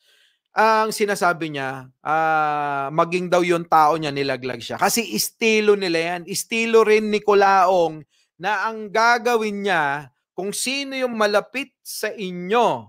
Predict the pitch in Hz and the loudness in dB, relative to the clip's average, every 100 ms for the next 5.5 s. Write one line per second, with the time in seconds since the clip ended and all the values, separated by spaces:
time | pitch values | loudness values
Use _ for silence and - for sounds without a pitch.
0 | _ - 175 180 190 233 226 185 175 185 | _ -6 -4 -2 0 2 2 -2 0 2
1 | 202 180 196 185 165 143 185 - 180 165 | 2 0 -6 -8 -8 -4 -4 -4 -10 -6
2 | 156 180 151 98 _ _ _ _ _ _ | -6 -4 -6 -10 _ _ _ _ _ _
3 | - 180 - 247 262 240 226 208 190 180 | -4 -4 0 -2 0 0 0 0 0 0
4 | 175 180 240 - _ _ - 190 180 170 | 0 0 0 -2 _ _ -10 -6 -4 -4
5 | 202 190 143 143 | 0 0 -2 -8